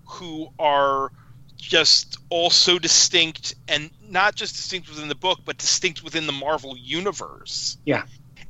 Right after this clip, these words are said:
Speaker 1: And are just fascinating.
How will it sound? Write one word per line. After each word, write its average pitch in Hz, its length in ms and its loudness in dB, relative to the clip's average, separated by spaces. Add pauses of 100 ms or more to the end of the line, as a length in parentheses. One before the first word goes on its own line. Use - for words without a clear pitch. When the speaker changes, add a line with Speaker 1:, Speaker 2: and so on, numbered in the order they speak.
(140)
Speaker 1:
And 139 300 2 (140)
are 131 320 6
just - 440 -2 (340)
fascinating. - 1000 -2